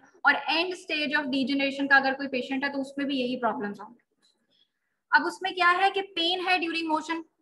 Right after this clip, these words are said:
दोनों के अंदर ही है, ये तो confirm सी बात है। weight bearing नहीं होगी दोनों में, एक्यूट केस के अंदर भी और degeneration का end stage है क्योंकि उसमें space रिड्यूस है,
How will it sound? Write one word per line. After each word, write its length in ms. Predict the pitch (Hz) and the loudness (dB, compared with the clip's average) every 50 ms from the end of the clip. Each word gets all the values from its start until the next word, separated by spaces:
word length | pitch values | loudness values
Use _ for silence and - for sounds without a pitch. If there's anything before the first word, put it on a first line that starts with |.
| _ _ _ _ _ | _ _ _ _ _
दोनों 260 | 220 262 262 262 285 | 0 0 2 2 2
के 80 | 269 294 | 0 0
अंदर 220 | 285 277 285 285 | 0 0 0 -2
ही 100 | 294 285 | 0 0
है, 120 | 285 277 285 | 0 0 -2
ये 60 | 285 | -2
तो 180 | 285 294 277 262 - - - | -2 -4 -4 -6 -8 -4 -2
confirm 400 | 277 269 269 269 294 262 254 254 | 0 0 2 2 2 2 2 2
सी 100 | 262 277 | -2 2
बात 300 | 240 240 226 226 220 240 | 4 4 4 4 2 -2
है। 100 | 233 233 - _ _ _ _ _ 226 | -2 -4 -6 _ _ _ _ _ -8
weight 340 | 220 262 294 302 311 302 254 | -2 0 0 0 0 0 -2
bearing 280 | 285 285 285 285 277 269 | -2 0 0 0 0 2
नहीं 200 | 262 254 247 254 | 0 0 0 0
होगी 280 | 254 220 214 208 214 | 0 -2 -2 -4 -4
दोनों 260 | 202 214 214 208 208 208 | -4 -4 -4 -4 -4 -6
में, 120 | 208 220 233 - _ _ _ _ _ _ _ _ _ _ _ | -8 -8 -12 -18 _ _ _ _ _ _ _ _ _ _ _
एक्यूट 400 | 247 247 247 294 311 302 302 - | -6 -4 -2 -2 -2 -2 -4 -4
केस 260 | - 294 285 285 285 | -2 -2 -2 -2 -2
के 60 | 285 294 | -2 0
अंदर 240 | 277 269 277 277 | 0 2 0 0
भी 160 | 254 277 285 - | 0 -2 -2 0
और 300 | - - 247 247 262 277 | 4 6 6 6 6 4
degeneration 580 | 240 254 240 220 233 233 233 226 226 254 247 | 2 -2 -2 -2 -2 -2 -4 -4 -4 -6 0
का 120 | 240 254 240 | 2 4 4
end 200 | 240 262 262 262 | 4 4 0 -2
stage 320 | 262 - 277 254 254 254 | -4 -2 -2 0 0 0
है 80 | 254 247 254 - - _ _ _ | -2 -4 -6 -8 -18 _ _ _
क्योंकि 200 | - 262 254 269 | -4 -2 0 0
उसमें 280 | 269 269 269 269 269 277 | 0 -2 0 0 -2 -2
space 360 | 269 - 320 302 302 294 - - | -2 -4 -4 -4 -4 -4 -6 -6
रिड्यूस 400 | 302 262 277 277 277 277 277 285 294 | -4 -2 -2 -2 -2 -4 -4 -4 0
है, 420 | 262 262 254 254 - - - - | 2 2 2 0 -2 -10 -20 -20